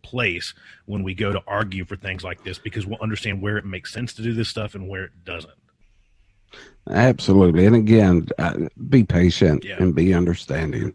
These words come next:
Speaker 1: I, I have not met, I, and I have, I have not met an ops person, and I, we keep picking on ops people, but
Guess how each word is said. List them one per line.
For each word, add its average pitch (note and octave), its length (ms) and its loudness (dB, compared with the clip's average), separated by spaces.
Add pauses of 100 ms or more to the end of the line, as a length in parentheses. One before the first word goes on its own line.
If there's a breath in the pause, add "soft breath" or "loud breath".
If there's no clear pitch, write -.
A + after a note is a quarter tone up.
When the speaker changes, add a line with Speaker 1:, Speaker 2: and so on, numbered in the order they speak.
(100)
Speaker 1:
I, D#3+ 180 -2
I E3 120 2
have F3+ 180 2
not B2 320 -4
met, G#2+ 400 -6 (260)
I, C3 180 -2
and A2+ 200 -4
I B2 100 0
have, A2+ 280 -2
I A2 80 -2
have G#2+ 120 -4
not G#2 320 -4
met A2+ 180 -2
an G2+ 120 -8
ops G2 260 -12
person, G2 560 -12
and G2+ 120 -12
I, G2+ 80 -12
we G#2 180 -10
keep F#2+ 240 -14
picking G#2+ 240 -10
on F#2 140 -12
ops G#2 160 -12
people, F#2+ 260 -12
but F#2+ 140 -12